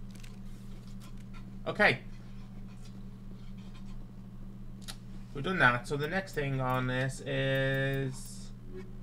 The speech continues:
Explore seven. Um, okay, so we need to figure out where we need to go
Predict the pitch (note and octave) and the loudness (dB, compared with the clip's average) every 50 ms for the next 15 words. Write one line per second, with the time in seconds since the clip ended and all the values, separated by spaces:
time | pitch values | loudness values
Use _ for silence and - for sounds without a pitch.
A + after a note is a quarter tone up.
0 | - - - - - C#3 C3 A#2+ - - A#2 A#2 A2 G#2 - - - - - - | -6 -6 -4 -2 2 2 4 4 2 2 0 0 0 0 -2 -4 -6 -8 -10 -8
1 | - - - - - - - A#2+ B2 A#2+ A#2 A#2 A#2 A#2 A#2 A#2 A#2 A2+ - - | -8 -8 -8 -8 -8 -6 -2 0 2 2 4 4 4 4 4 4 2 2 0 -4
2 | - - - - - - - - - - - - - - - - - - - - | -8 -8 -8 -8 -8 -8 -8 -8 -8 -8 -8 -8 -8 -8 -8 -8 -8 -8 -8 -8
3 | - - - - - - - - - - - - - - - - - - - - | -8 -8 -8 -8 -8 -8 -8 -8 -8 -8 -8 -8 -8 -8 -8 -8 -8 -8 -8 -6
4 | - - - - - - - - - - - - - - - - - - - - | -6 -4 -4 -4 -6 -6 -6 -8 -10 -10 -10 -10 -8 -8 -8 -8 -8 -8 -8 -8
5 | - - - - - - B2+ C3 C3 - - B2+ B2 D3+ F#3+ F#3 - D4 D#4 - | -8 -8 -8 -8 -8 -6 -2 0 0 0 2 2 2 2 2 0 -2 -4 -2 0
6 | - - A#3+ B3 G#3+ G#3+ G3+ - - C#3 C#3 C#3 C3 C3 B2+ B2+ B2 - - - | 0 2 2 2 2 0 0 0 2 4 4 4 4 4 2 2 0 -2 -2 2
7 | B2 A#2 A#2 A2+ A2+ A2+ A2+ A2+ A2+ A2 A2 | 4 4 6 6 4 4 4 4 2 2 2